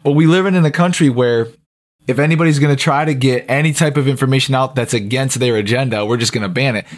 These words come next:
That's socialism. And we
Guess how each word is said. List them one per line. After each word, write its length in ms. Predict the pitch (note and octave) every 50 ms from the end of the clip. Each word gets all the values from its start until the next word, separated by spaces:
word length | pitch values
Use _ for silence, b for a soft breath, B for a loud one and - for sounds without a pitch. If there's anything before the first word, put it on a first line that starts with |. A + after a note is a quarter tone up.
| B B
That's 160 | - F4+ - -
socialism. 680 | - - - - - F2+ E2 E2+ E2+ E2 E2 E2 E2 - B B B B B B
And 360 | - C#3 C#3+ C#3 C3 B2+ B2+ b b b b b b b b _ _ _ _ _ _
we 920 | - - G2 G#2+ A#2+ C3+ D3+ D#3+ E3+ E3+ E3+ F3 F3 F3 E3+ F3 F3+ -